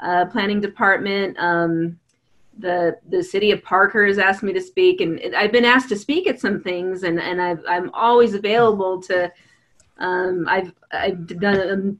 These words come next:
a, a ton of interviews with students that have asked me how, how we've come to,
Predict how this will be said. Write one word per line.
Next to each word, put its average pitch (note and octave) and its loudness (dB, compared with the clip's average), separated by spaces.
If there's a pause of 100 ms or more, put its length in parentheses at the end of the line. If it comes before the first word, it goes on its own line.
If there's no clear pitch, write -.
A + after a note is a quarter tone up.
(140)
a, F#3+ -8
a G3 -6
ton B3+ 2
of A3 2
interviews A3 2
with F#3 0
students G#3+ 2
that F#3+ -2
have E3+ -2
asked F3+ 0
me G3+ 2
how, F#3+ 0
how G3+ -2
we've F#3 4
come F#3+ -4
to, F3+ -2